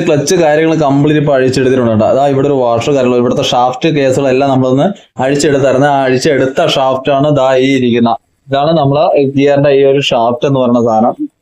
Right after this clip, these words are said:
ഈ ഷാഫ്റ്റും ഇതാണ് നമ്മുടെ ആ സ്പ്രിങ്. ഈ സ്പ്രിങ് പൊട്ടിപ്പോയ സ്പ്രിങ് ആണ് ദാ ഈ കാണുന്ന ഈ ഒരു സാധനമാണ് ഇതിൽ പൊട്ടിപ്പോയത്. അപ്പൊ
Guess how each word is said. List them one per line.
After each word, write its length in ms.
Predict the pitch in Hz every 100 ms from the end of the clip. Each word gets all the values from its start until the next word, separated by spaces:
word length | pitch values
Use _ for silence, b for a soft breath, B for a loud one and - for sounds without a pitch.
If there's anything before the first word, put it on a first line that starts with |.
| 143
ഈ 80 | 170 160
ഷാഫ്റ്റും 400 | 139 139 185 185 147
ഇതാണ് 240 | 151 156 165
നമ്മുടെ 220 | 147 143 165 135
ആ 20 | 131 127
സ്പ്രിങ്. 360 | 131 123 123 117 - - _ 147
ഈ 80 | 151
സ്പ്രിങ് 340 | 143 147 165 165
പൊട്ടിപ്പോയ 380 | 139 156 156 165 151
സ്പ്രിങ് 240 | 143 143
ആണ് 60 | 139 135
ദാ 60 | 131 131
ഈ 20 | 127
കാണുന്ന 320 | 120 120 123 120
ഈ 20 | 135
ഒരു 100 | 127
സാധനമാണ് 380 | 120 117 117 120 120
ഇതിൽ 120 | 123 127
പൊട്ടിപ്പോയത്. 460 | 117 110 101 92 - _ _ _ _
അപ്പൊ 120 | 147